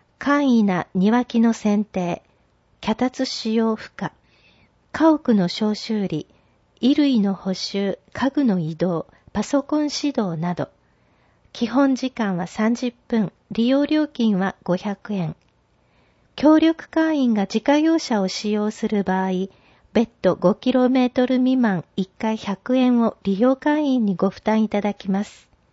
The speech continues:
登録方法。参助会員、年五百円以上への加入が必要です。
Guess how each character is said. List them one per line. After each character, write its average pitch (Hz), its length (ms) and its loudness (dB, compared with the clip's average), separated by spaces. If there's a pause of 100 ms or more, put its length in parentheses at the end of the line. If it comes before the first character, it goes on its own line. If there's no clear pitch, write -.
(680)
登 311 200 4
録 302 300 0
方 285 220 2
法。 185 440 -2 (760)
参 285 320 0
助 277 180 2
会 277 240 0
員、 208 260 2 (400)
年 233 320 0
五 208 120 0
百 254 380 -4
円 285 280 0
以 294 80 0
上 302 300 0
へ 254 120 2
の 214 180 0
加 - 180 -6
入 196 280 0
が 185 120 -4
必 - 340 -10
要 190 200 -4
で 185 140 -6
す。 - 280 -20